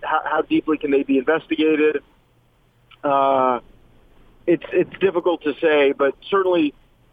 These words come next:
you would hope at this point, you know, at, at any school, and particularly at Penn State, that,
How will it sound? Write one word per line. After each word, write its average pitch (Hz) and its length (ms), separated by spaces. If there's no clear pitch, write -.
you 170 100
would 170 100
hope 185 360
at - 80
this 170 140
point, 180 320
you 160 100
know, 147 180
at, 147 300
at 175 120
any 202 240
school, 220 320
and 208 100
particularly 180 640
at 147 80
Penn 160 260
State, 165 320
that, 151 140